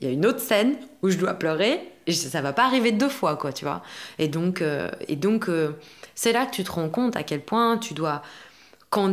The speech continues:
t'es sur le plateau, t'es vraiment obligé de préserver ton espace, de préserver ta concentration,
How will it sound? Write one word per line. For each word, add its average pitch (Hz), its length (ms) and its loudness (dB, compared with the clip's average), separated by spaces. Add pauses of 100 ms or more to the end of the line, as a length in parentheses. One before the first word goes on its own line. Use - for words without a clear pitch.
t'es 277 120 2
sur 226 220 -2
le 175 140 2
plateau, 233 840 0 (460)
t'es 160 100 0
vraiment 185 420 0
obligé 160 360 0
de 160 100 0
préserver 190 1080 0 (200)
ton 143 220 -2
espace, 220 680 -2 (320)
de 170 40 0
préserver 160 480 -2
ta 151 140 -4
concentration, 160 1000 0